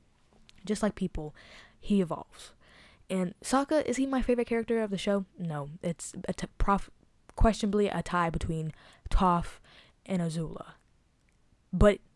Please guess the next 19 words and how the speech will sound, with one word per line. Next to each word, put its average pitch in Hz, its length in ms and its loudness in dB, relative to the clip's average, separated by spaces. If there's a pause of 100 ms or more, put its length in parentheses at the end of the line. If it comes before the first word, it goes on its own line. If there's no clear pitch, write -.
(540)
I've 208 240 -2 (360)
praised 285 520 8
him 220 160 4
time 254 320 6
and 233 80 2
time 226 220 4
again 202 300 2
in 208 140 0
the 175 60 -4
show. 185 300 -4
If 202 180 0
you 196 80 -2
listen 156 240 -2
to 165 80 -14
my 156 120 -8
podcast, 156 420 -8
shout - 280 -16
out. - 180 -10 (420)
Um, 175 380 -2